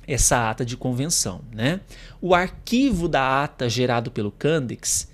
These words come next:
deverá ser transmitido via internet ou, na impossibilidade de transmissão via internet,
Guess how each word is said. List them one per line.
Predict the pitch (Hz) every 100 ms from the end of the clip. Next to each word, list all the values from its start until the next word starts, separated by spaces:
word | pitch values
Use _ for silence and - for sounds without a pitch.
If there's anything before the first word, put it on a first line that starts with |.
| - -
deverá | 131 135 147 165
ser | - 170
transmitido | 156 156 143 - 160
via | 135 147 180
internet | 180 170 139 123 104 101 - - -
ou, | 190 196 233 330 - - - - - -
na | 147
impossibilidade | 165 190 190 - 151 139 127 151 185
de | 143
transmissão | 151 143 120 127 - 123
via | 113
internet, | 107 104 98 127 170 151 -